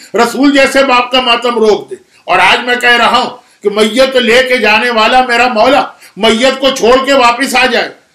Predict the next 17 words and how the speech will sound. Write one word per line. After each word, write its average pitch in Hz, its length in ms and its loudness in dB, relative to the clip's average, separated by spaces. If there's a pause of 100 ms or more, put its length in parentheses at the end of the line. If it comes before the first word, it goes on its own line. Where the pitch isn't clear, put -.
(160)
कितनी 240 460 -2
अहम 254 320 0
बात 254 280 0
होगी, 247 360 0 (280)
जिसके 247 340 -2
लिए 262 200 2
अली 254 520 2
जैसा 262 460 0
इमाम 247 480 0
फातिमा 254 720 0
जैसी 269 420 0
मासूमा 269 540 -2
की 285 160 -4
मैयत 262 400 0
को 226 100 -2
छोड़ 175 240 -4
दे। - 180 -20